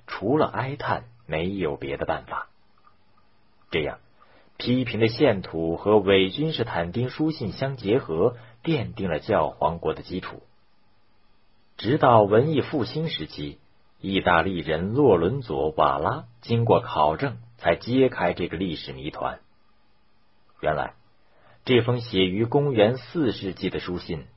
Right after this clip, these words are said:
竟然使用的是公元九世纪的拉丁语，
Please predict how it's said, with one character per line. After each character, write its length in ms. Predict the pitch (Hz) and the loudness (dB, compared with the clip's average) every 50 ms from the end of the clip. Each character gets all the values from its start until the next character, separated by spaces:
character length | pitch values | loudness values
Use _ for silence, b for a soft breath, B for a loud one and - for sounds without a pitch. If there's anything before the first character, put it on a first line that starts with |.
| _ _ _ _ _ _ | _ _ _ _ _ _
竟 180 | - 190 185 151 | -4 -2 -2 -2
然 200 | 131 131 147 160 | 0 -2 -4 -6
使 320 | - - - 85 82 85 | -8 -10 -8 -4 -4 -2
用 200 | 104 139 143 120 | -2 -2 -2 -2
的 220 | 90 82 76 - b b b b b | -2 -2 -2 -2 b b b b b
是 200 | - - - - | -14 -8 -8 -6
公 260 | - - 95 104 107 92 | -4 -2 -4 -2 -2 -2
元 240 | 78 78 87 104 | -2 -2 -2 -2
九 380 | 113 - - 92 87 78 76 78 | -6 -4 -2 0 0 0 0 -4
世 280 | - - - 180 147 110 | -8 -8 -6 -6 -6 -6
纪 220 | - - 101 90 | -6 -4 -4 -4
的 100 | - 76 | -2 2
拉 160 | 80 85 87 | 2 2 2
丁 220 | - 92 90 90 87 | 2 -2 -8 -8 -10
语， 240 | - - - - | -12 -16 -20 -20